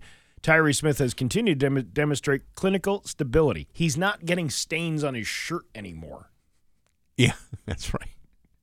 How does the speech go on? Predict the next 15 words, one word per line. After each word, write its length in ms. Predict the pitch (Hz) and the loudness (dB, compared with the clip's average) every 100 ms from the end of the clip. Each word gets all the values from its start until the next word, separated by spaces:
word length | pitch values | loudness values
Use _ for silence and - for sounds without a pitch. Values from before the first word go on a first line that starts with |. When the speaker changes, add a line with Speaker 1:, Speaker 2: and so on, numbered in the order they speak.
| _ _ _ _ - - | _ _ _ _ -6 2
Speaker 2:
Now 320 | 131 127 127 | 6 8 12
he's 200 | 139 123 | 12 10
at 100 | 123 | 8
least 220 | 131 151 135 | 6 6 6
a 60 | |
Speaker 1:
What 120 | 123 120 | 6 8
Speaker 2:
neat 220 | 143 160 | 6 6
eater. 320 | 139 104 104 - | 6 8 8 4
Speaker 1:
What 180 | - 349 | -2 0
is 140 | 359 277 | 4 6
that 180 | 320 311 | 8 8
on 180 | 311 | 6
your 160 | 294 277 | 4 2
shirt? 680 | 214 - 285 320 156 - - _ - | 2 0 2 4 2 0 -16 _ -2
Uh, 520 | 120 110 104 101 | 0 0 -2 -4